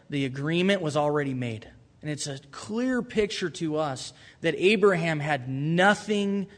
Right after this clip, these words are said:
to do with it. And you see that throughout the Bible. Even our salvation, is it an agreement between us and God the Father? I see blank stares. Absolutely not.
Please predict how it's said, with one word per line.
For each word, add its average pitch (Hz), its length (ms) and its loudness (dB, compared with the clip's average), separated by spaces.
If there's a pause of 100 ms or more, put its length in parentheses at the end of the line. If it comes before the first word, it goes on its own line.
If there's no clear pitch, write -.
(120)
to 175 120 -2
do 147 260 0
with 117 220 -6
it. - 220 -18 (280)
And 151 140 -4
you 151 60 -2
see 214 240 -2
that 170 200 -2
throughout 160 400 -6
the 165 60 -8
Bible. 147 420 -10 (220)
Even 233 260 4
our 240 140 6
salvation, 185 840 4 (460)
is 170 160 4
it 240 140 6
an 262 100 2
agreement 208 540 4
between 202 340 0
us 190 300 4
and 180 100 0
God 180 220 2
the 170 80 -4
Father? 185 480 -2 (880)
I - 60 -12
see - 180 -8
blank 139 380 -8
stares. 123 580 -12
Absolutely 196 680 -4
not. 208 380 -8